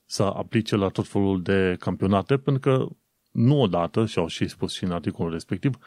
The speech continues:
„Măi, sunt ținta comentariilor proaste, ori hărțuirilor.”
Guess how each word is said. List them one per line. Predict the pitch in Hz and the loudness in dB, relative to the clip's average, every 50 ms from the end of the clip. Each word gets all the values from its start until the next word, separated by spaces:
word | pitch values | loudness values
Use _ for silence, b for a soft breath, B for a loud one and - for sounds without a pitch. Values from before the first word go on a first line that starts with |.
| B B B B B B | B B B B B B
„Măi, | - 143 127 | 0 0 2
sunt | - - 139 131 | 4 2 2 4
ținta | - 147 139 127 - - 120 117 117 113 107 | 4 4 4 4 4 4 4 4 4 4 2
comentariilor | 110 - 113 104 95 - 120 104 101 98 92 87 85 | 2 2 2 4 4 4 2 2 2 0 0 -2 0
proaste, | - 135 135 131 - - 117 | 0 0 0 0 0 -2 -2
ori | - 113 113 113 101 107 107 104 101 101 | 0 2 0 2 2 2 2 4 2 0
hărțuirilor.” | 90 - - 98 - - 104 95 90 82 80 80 82 78 | 0 -2 -4 -4 -2 0 0 0 0 -2 -2 -4 -4 -6